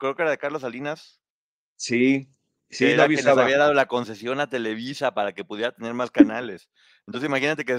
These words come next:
Speaker 1: llega, que se pone la máscara y se burla cuando son amigos. Y, pues, finalmente ya sabemos que Televisa era también una empresa muy política, que hacía todo lo bueno o malo que tenía en, en re-, en cuestión de sus relaciones con estos personajes.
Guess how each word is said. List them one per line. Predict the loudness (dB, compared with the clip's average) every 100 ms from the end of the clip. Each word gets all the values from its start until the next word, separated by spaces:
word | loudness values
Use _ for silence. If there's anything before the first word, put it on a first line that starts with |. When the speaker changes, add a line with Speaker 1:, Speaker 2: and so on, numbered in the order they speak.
| -2
Speaker 1:
llega, | -2 0 0
que | -2
se |
pone | -2 -2 0
la | 0
máscara | 0 0 -2
y | 0
se | -2
burla | -2 -4 -6 -2
cuando | -2 -2 -4
son | -2
amigos. | -2 -2 -2 0 0 -4 _ _ _ _
Y, | -6 -4
pues, | -8 -12
finalmente | -6 -4 -2 0
ya |
sabemos | 0 -2
que | -8
Televisa | -4 -4 -4 0 0 0
era | -2 -2 -2
también | -4 -4 -6
una | -4 -4
empresa | -2 0
muy | -2 -4
política, | -6 -6 -10 -8 -8 -8 _ _ _ _
que | 0 2 2 2
hacía | 0 -2 -2 -4
todo | 0 0
lo | 2 0
bueno | 0 -2
o | 0
malo | -2 -2
que | -6
tenía | -6 -4 -4
en, | -6 -6
en | -6 -4
re-, | -6 -4
en | -6 -6
cuestión | -6 -6 -4 -4
de | -6
sus | -6
relaciones | -6 -6 -6 -8 -8
con | -10 -10
estos | -12
personajes. | -12 -8 -4 -2 -2 -4